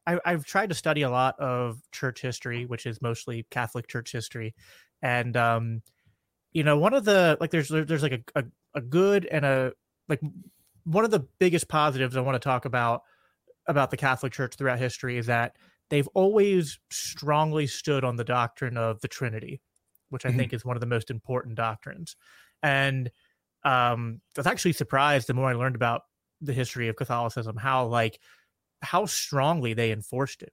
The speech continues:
Speaker 1: I mean, people were excommunicated, almost
Speaker 2: It was
Speaker 1: wars were fought over,
Speaker 2: it was
Speaker 1: like, the
Speaker 2: such a big
Speaker 1: Yeah.
Speaker 2: deal that it led to the East-West schism.
Speaker 1: Yeah.
Speaker 2: I mean,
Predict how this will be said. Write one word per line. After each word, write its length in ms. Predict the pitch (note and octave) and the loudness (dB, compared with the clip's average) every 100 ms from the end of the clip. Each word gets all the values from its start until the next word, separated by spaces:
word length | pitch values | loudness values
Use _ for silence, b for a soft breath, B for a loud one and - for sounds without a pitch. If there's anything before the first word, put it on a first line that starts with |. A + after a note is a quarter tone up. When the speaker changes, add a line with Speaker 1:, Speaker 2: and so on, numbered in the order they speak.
| - | -12
Speaker 1:
I 40 | |
mean, 80 | A#2 | -8
people 300 | E3 E3 C3+ | -6 -4 -2
were 120 | A#2 | 0
excommunicated, 920 | A#2+ - - G#2+ A#2 C#3 - B2+ B2 | -2 -6 -12 -8 -6 -6 -4 -6 -4
almost 380 | B2 D#3 C3+ - D#3 | -4 -2 -2 -2 -6
Speaker 2:
It 100 | D3 | -2
was 160 | C#3+ | 0
Speaker 1:
wars 400 | A2+ D#3 D#3 A#2 | 4 6 6 2
were 240 | A#2+ A#2+ G#2+ | 0 0 0
fought 260 | - A2 A#2 _ _ _ _ - | -2 -4 -4 _ _ _ _ -2
over, 280 | D#3 C3+ B2+ | 0 2 2
Speaker 2:
it 20 | |
was 180 | A#2+ A#2 | 4 4
Speaker 1:
like, 220 | A#2+ A2+ | 4 4
the 500 | - - E3+ E3+ F3 E3 | 0 2 4 6 4 2
Speaker 2:
such 140 | - | -2
a 60 | C#3+ | -2
big 280 | B2 C#3 B2+ | 2 2 2
Speaker 1:
Yeah. 140 | C3+ | 4
Speaker 2:
deal 220 | D3 C#3+ B2+ | 6 6 4
that 160 | A#2+ | 2
it 100 | A#2+ | 0
led 320 | B2+ B2 C#3 | 0 0 0
to 100 | C3+ | 0
the 220 | B2+ B2 B2 | 0 0 -2
East-West 760 | A#2+ - B2 A#2+ - - - | -2 0 -2 0 -2 -4 -6
schism. 540 | - D#3 E3+ A#2+ G#2 - b b - | 0 2 2 0 -2 -12 b b -6
Speaker 1:
Yeah. 220 | A#2+ G#2+ | -4 0
Speaker 2:
I 60 | D3+ | 4
mean, 400 | D#3+ D3 C3 | 6 4 0